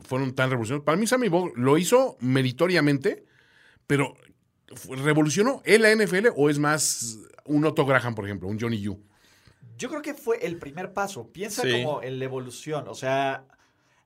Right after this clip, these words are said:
Speaker 2: Sammy Baugh hacía cosas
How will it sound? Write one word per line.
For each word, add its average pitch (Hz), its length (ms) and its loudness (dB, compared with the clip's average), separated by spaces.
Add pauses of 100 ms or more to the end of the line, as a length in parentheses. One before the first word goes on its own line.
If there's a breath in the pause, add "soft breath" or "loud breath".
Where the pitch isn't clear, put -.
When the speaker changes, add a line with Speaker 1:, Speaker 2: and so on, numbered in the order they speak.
(680)
Speaker 2:
Sammy 202 420 -10
Baugh 156 320 0 (140)
hacía 156 480 -8
cosas 147 600 -10